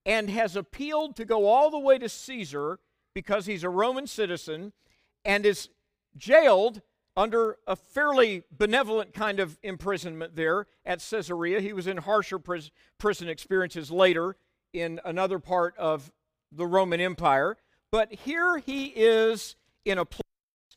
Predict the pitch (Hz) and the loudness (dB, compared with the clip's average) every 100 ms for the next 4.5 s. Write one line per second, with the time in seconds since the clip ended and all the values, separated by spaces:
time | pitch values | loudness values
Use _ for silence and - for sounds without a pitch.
0 | _ _ - 175 202 190 185 170 - _ | _ _ 0 4 8 10 10 8 0 _
1 | _ _ _ _ _ 165 190 302 330 320 | _ _ _ _ _ -6 -2 -2 -2 -4
2 | 269 196 165 147 180 170 143 _ _ _ | 2 2 2 0 0 0 -4 _ _ _
3 | _ _ _ - 214 302 311 196 233 220 | _ _ _ 0 2 2 0 2 4 4
4 | - 151 151 160 | 0 -6 -6 -8